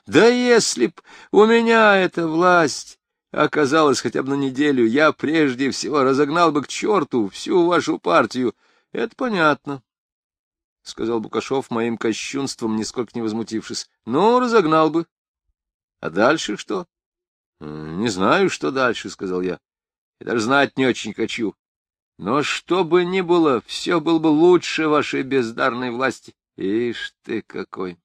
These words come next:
Он посмотрел на меня сквозь кружку. «Ты, я вижу, стал законченным антикоммунистом». «Чушь», — возразил я, — «никем я не стал. Против так называемых идеалов коммунизма я ничего не имею.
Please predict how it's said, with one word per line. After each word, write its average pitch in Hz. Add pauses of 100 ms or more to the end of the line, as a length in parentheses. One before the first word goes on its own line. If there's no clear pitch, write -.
(1040)
Он 90
посмотрел 104
на 113
меня 117
сквозь 107
кружку. - (1300)
«Ты, 240
я 233
вижу, 226
стал 220
законченным 214
антикоммунистом». 139 (320)
«Чушь», — - (140)
возразил 95
я, — 90 (340)
«никем 131
я 123
не 110
стал. 98 (880)
Против 208
так 120
называемых 127
идеалов 160
коммунизма 104
я 107
ничего 101
не 104
имею. 196